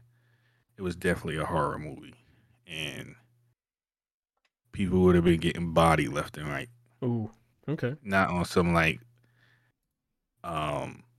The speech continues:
Speaker 1: I pick up the character and then I'm getting ready to bite his head and then cut and then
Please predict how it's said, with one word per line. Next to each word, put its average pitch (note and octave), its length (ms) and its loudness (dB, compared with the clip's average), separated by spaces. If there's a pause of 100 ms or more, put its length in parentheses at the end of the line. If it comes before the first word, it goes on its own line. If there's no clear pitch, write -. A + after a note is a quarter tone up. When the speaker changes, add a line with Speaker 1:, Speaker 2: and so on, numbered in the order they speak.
(1000)
Speaker 1:
I D#2+ 120 -4
pick - 320 -6
up E2 160 -6
the E2+ 100 -6
character - 720 0
and - 320 -4
then D2+ 400 -6 (600)
I'm F2 100 -8
getting A#2 200 0
ready D#3+ 120 0
to D#3+ 80 0
bite - 260 -2
his - 180 -4
head D#2 400 0
and D2 160 -6
then D2+ 220 -10
cut - 380 0 (220)
and E2 100 -14
then D#2+ 380 -6